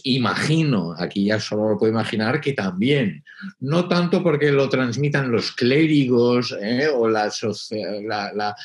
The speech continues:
una alta capa o una casta,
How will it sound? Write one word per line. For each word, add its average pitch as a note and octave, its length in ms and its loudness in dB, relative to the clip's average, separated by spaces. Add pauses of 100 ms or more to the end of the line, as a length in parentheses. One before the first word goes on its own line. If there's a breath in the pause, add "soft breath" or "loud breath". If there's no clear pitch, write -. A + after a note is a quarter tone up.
(260 loud breath)
una A2+ 320 0
alta B2 380 -2
capa A#2 640 -2
o G#2+ 80 -2
una G#2+ 260 -2
casta, A#2 640 -4